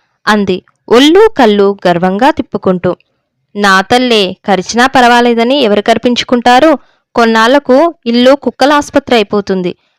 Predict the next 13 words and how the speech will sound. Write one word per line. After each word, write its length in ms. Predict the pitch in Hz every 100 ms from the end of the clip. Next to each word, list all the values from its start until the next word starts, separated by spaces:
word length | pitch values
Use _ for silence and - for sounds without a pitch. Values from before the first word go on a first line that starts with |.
| _
మీ 140 | 233 247
కుక్కలతో 480 | 220 - 262 302
కరిపించుకున్న 720 | 302 247 226 240 - - 240 208
వాళ్ళ 280 | 208 202 196
వైద్యానికి 680 | 180 190 208 254 277 269
కూడా 420 | - 226 240 320 - _ _
ఇంకో 220 | 247 254 254
ఆస్పత్రి 580 | 233 220 - 262 320
తెరవాలేమో 680 | 285 262 254 262 262 262 262
మీరు," 320 | 262 247 208 - _ _ _
వెటకారంగా 760 | 180 180 208 285 330 349 285 214
అంది 220 | 175 226
పార్వతమ్మ. 720 | - 302 208 190 185 175 175